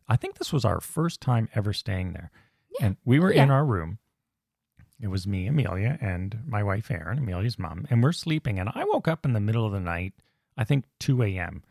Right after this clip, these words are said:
Speaker 1: And I,
Speaker 2: Right.
Speaker 1: the light in the bathroom was on. And I'm thinking, "What? The, who left the light on?"
Speaker 2: It was not me.
Speaker 1: So I got
Speaker 2: Yeah,
Speaker 1: up
Speaker 2: I got blamed,
Speaker 1: and
Speaker 2: but
Speaker 1: I
Speaker 2: it was not
Speaker 1: turned
Speaker 2: me.
Speaker 1: out, I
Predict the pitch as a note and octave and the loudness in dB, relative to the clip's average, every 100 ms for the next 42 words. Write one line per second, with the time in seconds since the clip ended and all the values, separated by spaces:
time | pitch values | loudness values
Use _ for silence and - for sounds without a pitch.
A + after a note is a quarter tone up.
0 | _ _ _ _ _ _ A2+ G#2 G2+ G2+ | _ _ _ _ _ _ 2 4 2 0
1 | - A#2 A2+ A#2 E3 G#3 - B2+ A#2 A2 | 2 2 4 4 4 2 2 2 2 0
2 | A2 A2 F#2 F2+ E2+ E2+ D#2 E2 G2+ G#2 | -2 -2 -6 -8 -8 -10 -10 -6 -4 -4
3 | - A2+ - G#2+ D#3+ A3+ - - - C#4 | -4 -4 -4 -4 -6 -8 -14 -8 0 2
4 | F4 G3+ D3 - - A#2 G#2 G#2 G2 G1+ | 2 0 -2 -2 -4 0 2 2 0 -2
5 | A3+ A3 A3 C#4 - G3+ G#3+ G#3 - - | -4 0 4 2 2 2 2 0 -4 -14
6 | _ - A#2+ A#2+ A#2+ C#3 C#3+ B2+ G#2+ G#2+ | _ 2 4 4 2 2 4 6 6 4
7 | A#3 - A3 F3+ F3+ B3 E3+ D#3+ - G3+ | 2 -2 -6 -4 2 2 0 0 2 4
8 | G3 F3 F#3 A#2+ A#2 F#2+ F#2 - _ F#2 | 2 4 6 6 6 4 2 -2 _ -8